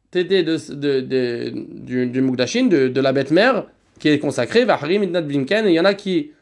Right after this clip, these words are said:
consacrent, quand ils consacrent une bête femelle, ils disent voilà que le, que le, le lait ne sera pas consacré, mais il restera profane.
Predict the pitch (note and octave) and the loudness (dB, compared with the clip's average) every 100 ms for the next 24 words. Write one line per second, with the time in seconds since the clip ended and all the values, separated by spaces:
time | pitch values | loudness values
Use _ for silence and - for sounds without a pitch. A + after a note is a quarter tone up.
0 | _ E3 D3+ F3+ E3+ D3+ C#3+ D3+ D#3+ D3+ | _ -6 -2 -2 -2 -4 -4 -2 0 2
1 | D#3+ D#3 D#3 - _ _ _ _ - D3 | 2 2 0 -2 _ _ _ _ -4 0
2 | G#3 B3+ G#3+ _ F3 E3+ G#3 F3 E3 F#3 | 2 0 -4 _ -8 -6 -8 -4 -2 -2
3 | F#3+ D#3+ D#3 B2+ D3+ C#3+ C#3+ C#3+ D3+ F3 | 0 -2 -2 -4 -2 0 0 0 0 2
4 | G#3+ F#3+ F#3+ _ _ _ D#3+ D3 D3+ D3 | 2 2 -2 _ _ _ -6 -4 -2 0
5 | F3+ F#3 F#3 _ _ _ _ _ _ _ | 2 2 0 _ _ _ _ _ _ _
6 | _ _ _ _ _ D#3+ D3+ D3+ - G3 | _ _ _ _ _ -4 -2 -2 0 0
7 | D#3+ C#3+ C#3 C#3 D3+ E3 C#3 G#2+ D#2 | 2 2 0 -2 -2 -2 -4 -6 -10